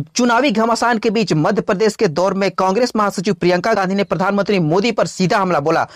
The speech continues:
उन्होंने कहा है कि रफाल के बहाने प्रधानमंत्री मोदी ने रडार बनाने का निशाना साधा है।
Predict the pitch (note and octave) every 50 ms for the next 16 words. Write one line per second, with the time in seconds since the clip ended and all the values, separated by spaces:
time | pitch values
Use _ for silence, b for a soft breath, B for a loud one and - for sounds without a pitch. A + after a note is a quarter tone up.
0 | B B B B G3+ G#3 A3 A3 A3 G#3+ G3+ F#3+ G#3 A#3 B3 A#3+ - C4 A#3+ G#3+
1 | B B B B D#3+ E3+ F3+ E3+ F3 - G#3+ A#3+ C4 B3+ G#3 C4 G#3 G3 F#3+ G3
2 | G3 G#3 A3+ G#3 A3 G3 E3 F#3+ F#3+ G3+ G3 G3 - G#3 G3+ F3 D#3 D#3+ F3+ G3
3 | F#3+ A#3+ G#3+ A3+ A3+ G#3+ - D#3+ D3+ D#3 D#3+ D#3 D3+ F#3 G3+ A3+ A3 F3+ F3+ F#3
4 | F3+ F3 F3 F3+ F#3+ - G3+ F#3 E3 D#3 D3+ - F3+ E3 E3+ F3+ E3 - D3+ C#3
5 | D3 E3 E3+ D3+ A#2